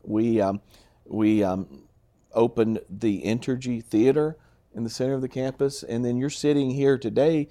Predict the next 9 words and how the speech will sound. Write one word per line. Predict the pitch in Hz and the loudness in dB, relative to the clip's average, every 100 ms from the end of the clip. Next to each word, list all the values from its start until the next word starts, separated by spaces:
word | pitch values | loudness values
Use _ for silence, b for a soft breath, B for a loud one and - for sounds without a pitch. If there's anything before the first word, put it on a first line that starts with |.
| b b b | b b b
in | 123 131 | -4 -2
the | 113 | -2
studio | - 135 170 135 120 | -4 -4 2 4 6
of | 117 | 4
the | 120 | 2
Institute | 131 147 - 127 123 | -2 -4 -6 -4 -4
for | - | -6
Southern | - 123 127 127 | 0 0 0 -6
Storytelling. | - 147 160 104 60 | -4 -4 -4 -6 -8